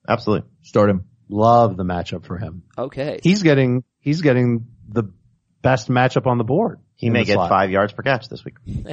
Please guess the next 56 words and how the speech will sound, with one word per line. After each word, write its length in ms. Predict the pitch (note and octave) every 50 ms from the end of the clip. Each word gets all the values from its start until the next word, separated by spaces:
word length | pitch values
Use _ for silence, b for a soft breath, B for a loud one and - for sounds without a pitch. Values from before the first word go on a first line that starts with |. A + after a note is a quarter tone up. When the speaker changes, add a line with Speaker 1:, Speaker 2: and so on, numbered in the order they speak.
| C3 C3+ C3+ C3+ C3+ - - - - - - D3+ - b b b b b b b b b -
Speaker 4:
Uh, 20 | D#3
Speaker 3:
I, 160 | E3 E3 G3+
Speaker 4:
would 100 | F#3 F#3
Speaker 3:
I 140 | F3+ G3+ G#3
think 160 | A3 G3+ F#3
he 80 | F3
can 100 | D3+ D3
break 240 | C3 C#3 B2+ A#2 -
away 260 | A#2+ G#2 G2+ F#2 F2+
and 120 | F2+ E2+ F2+
have 140 | F2+ E2 F2
an 120 | F2+ F#2
Speaker 1:
No, 80 | - E3
I 40 | E3+ E3
Speaker 3:
long 40 | D3
Speaker 1:
agree. 180 | G2 F2+ E2+ F2+
He's, 80 | F2 D#2+
Speaker 3:
play. 80 | -
Speaker 1:
he's 120 | G2+ A2 A2
a 40 | G#2
great 160 | - F2+ E2+
start. 220 | - - D2 - -
I 20 |
mean, 140 | G2+ G#2 G#2
look, 160 | G2+ F2+ -
they 80 | G2+ F#2+
gave 220 | A2+ A2+ A2+ G2+
him 340 | A2 G2+ F#2+ F#2 F2+ F2+ _ _ _ _ _ _ _ _ _ _ _ _ _ _ _ -
eight 220 | G#2 A#2+ B2 -
catches, 420 | - A2+ A2 G#2+ - A#2 G#2+ G2+
one 200 | G2+ G2 G#2 A2
carry, 300 | G#2+ - G#2+ G#2 G#2 G#2
one 200 | F#2+ F#2+ G2+ G2
pass. 340 | F2+ G2 D2+ C#2 - - - _
So 340 | - - E2 E2 E2 D#2+ - _
you're 120 | - - F2
getting 220 | G#2+ G#2 G2 F2+
ten 180 | F#2 G#2+ G#2 G2+
touches 300 | - - G2 F2+ - F#2
from 240 | - - F2 F2 E2+
your 100 | E2 E2
receiver. 340 | D#2+ - G#2 A2 A#2 B2+ A#2+
That's 160 | G#2 E2+ -
great. 160 | - - - - _ _
Speaker 4:
Would 100 | - D3+
you 60 | D3+ D3
start 260 | - - F3+ F3 F3
him 160 | F3+ F3+ E3
over 460 | E3 E3 D3+ D3+ D3+ D3 D3 C#3+ C3+
the 80 | A#2+ A#2
Seahawks 500 | - - F#3+ E3+ D3 C3 A#2+ - - -
guys? 340 | A#2+ F#2+ D2+ D2+ - - - - _ _ _ _ _ _ _ _ _ _ _ _ _ _ _ _ _ _ _
Speaker 1:
Yes. 260 | G#2 G#2 - - - _ _ _ -
Speaker 3:
Mm-hmm. 300 | B2 B2 C3 A#2+ C#3+ D#3+ G#3 - _ _ _ _ _ _ _
Speaker 4:
All 100 | - -
right. 160 | - - -